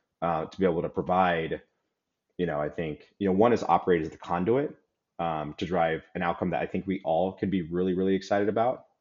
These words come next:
across verticals and across industries. But then two is, um, to really be able to help, like, help facilitate that in a way that removes a lot of the,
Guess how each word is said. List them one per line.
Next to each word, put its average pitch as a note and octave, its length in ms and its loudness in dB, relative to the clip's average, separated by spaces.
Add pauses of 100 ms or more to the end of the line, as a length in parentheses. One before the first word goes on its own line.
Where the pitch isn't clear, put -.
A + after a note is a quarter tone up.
(120)
across - 360 0
verticals G#2+ 460 2
and E2 100 -4
across F#2 360 -2
industries. A2 540 -2
But E2+ 140 -4
then E2+ 200 -6
two C3 280 4
is, D#2+ 380 -2 (500)
um, E2 360 -2
to F2+ 60 -6
really F#2+ 200 4
be F2+ 60 4
able D#2+ 100 2
to - 60 -12
help, E2+ 440 -2
like, D#2 180 -4
help - 380 -2 (320)
facilitate G#2 760 2
that E2 180 2
in F2 60 -6
a F2 40 -4
way E2+ 420 0 (260)
that G2 160 0
removes F2+ 400 2
a F2+ 40 4
lot D#2+ 240 4
of D#2 100 -4
the, D#2+ 380 -2